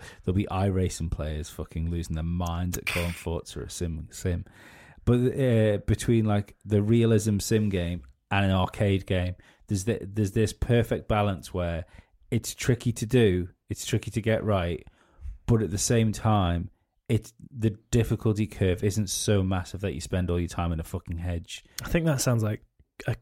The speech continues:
Speaker 2: standard Codemasters
Speaker 1: Yeah.
Speaker 2: racer, really.
Speaker 1: Grid
Speaker 2: Yeah.
Speaker 1: Autosport was the perfect game at doing that. It was fucking brilliant. So yeah, I, I'm,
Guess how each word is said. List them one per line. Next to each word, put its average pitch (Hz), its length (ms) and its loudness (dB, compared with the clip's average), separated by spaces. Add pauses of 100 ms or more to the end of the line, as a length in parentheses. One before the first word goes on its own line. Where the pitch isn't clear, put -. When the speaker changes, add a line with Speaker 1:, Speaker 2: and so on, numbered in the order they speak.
(220)
Speaker 2:
standard 107 480 -2
Codemasters 156 640 2
Speaker 1:
Yeah. - 260 8
Speaker 2:
racer, 156 480 2
really. 110 400 -4
Speaker 1:
Grid 123 400 6
Speaker 2:
Yeah. - 300 -4
Speaker 1:
Autosport 95 640 2
was 95 180 0
the 95 120 -4
perfect - 560 -2
game 90 260 -2
at - 120 -10
doing 87 260 -4
that. 87 220 -8
It 98 160 -6
was 92 160 -4
fucking - 300 -8
brilliant. 90 420 0 (420)
So 113 200 4
yeah, 117 260 6
I, 123 440 6
I'm, 113 340 2